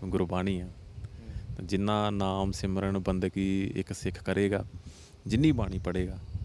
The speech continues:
Speaker 1: ਤੇ ਮਹਾਰਾਜ ਨੇ ਤਾਂ ਸਾਨੂੰ ਇੰਨੇ ਖੂਬਸੂਰਤ ਰਤਨ ਬਖਸ਼ੇ ਆ। ਮਹਾਰਾਜ ਨੇ ਸ਼੍ਰੀ ਗੁਰੂ ਗ੍ਰੰਥ ਸਾਹਿਬ ਜੀ, ਸ਼੍ਰੀ ਦਸਮ ਗ੍ਰੰਥ, ਸ਼੍ਰੀ ਸਰਬਲੋ ਪ੍ਰਕਾਸ਼, ਇਹ ਦਾਤਾਂ ਬਖਸ਼ੀਆਂ ਨੇ।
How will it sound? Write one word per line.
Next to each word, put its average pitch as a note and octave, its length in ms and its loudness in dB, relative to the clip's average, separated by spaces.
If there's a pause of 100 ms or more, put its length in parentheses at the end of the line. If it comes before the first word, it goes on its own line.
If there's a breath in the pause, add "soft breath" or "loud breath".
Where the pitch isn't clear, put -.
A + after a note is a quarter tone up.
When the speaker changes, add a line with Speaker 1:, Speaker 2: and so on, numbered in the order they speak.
(420 loud breath)
Speaker 1:
ਤੇ F#2+ 100 2
ਮਹਾਰਾਜ A2 420 8
ਨੇ A2 80 2
ਤਾਂ A#2 120 2
ਸਾਨੂੰ A2 560 0
ਇੰਨੇ A2 320 0
ਖੂਬਸੂਰਤ C3 540 2
ਰਤਨ G#2+ 280 2
ਬਖਸ਼ੇ G2 400 2
ਆ। G2 60 0
ਮਹਾਰਾਜ G2+ 420 0
ਨੇ G2+ 120 -2
ਸ਼੍ਰੀ G2 200 0
ਗੁਰੂ G2 160 4
ਗ੍ਰੰਥ G2 220 2
ਸਾਹਿਬ G2 280 0
ਜੀ, G2 280 0
ਸ਼੍ਰੀ G2+ 180 -4
ਦਸਮ G2+ 320 -2
ਗ੍ਰੰਥ, G2 200 -2
ਸ਼੍ਰੀ G2+ 220 -2
ਸਰਬਲੋ A2 360 -2
ਪ੍ਰਕਾਸ਼, - 580 -2 (680 loud breath)
ਇਹ - 40 2
ਦਾਤਾਂ A2 400 6
ਬਖਸ਼ੀਆਂ A2+ 420 6
ਨੇ। F#3 120 4